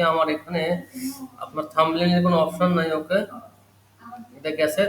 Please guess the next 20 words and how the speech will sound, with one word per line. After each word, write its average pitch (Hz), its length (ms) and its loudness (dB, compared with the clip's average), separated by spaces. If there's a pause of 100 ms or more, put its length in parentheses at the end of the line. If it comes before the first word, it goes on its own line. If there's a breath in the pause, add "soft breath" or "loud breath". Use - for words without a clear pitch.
তারপরে 180 400 4
কি - 140 -8
দেখেন, 139 240 0
এটা 180 120 2 (100)
কি, 180 80 -8 (280)
এইটা 190 240 4 (100)
যেটা 202 200 0 (100)
কি 214 100 -6 (200)
উড়ি 175 220 0
বাবা 175 200 6
মেসেজ 170 280 -2
ক্যাম্পেইন 135 400 -4
না? 226 60 6 (640)
ক্যাম্পেইনের 175 520 4
নাম 165 100 6 (120)
দিলাম 196 220 4 (120)
উড়ি 165 220 -6
বাবা 170 180 0 (140)
মেসেজ 180 460 0 (1200)
ক্যাম্পেইন। 156 460 -2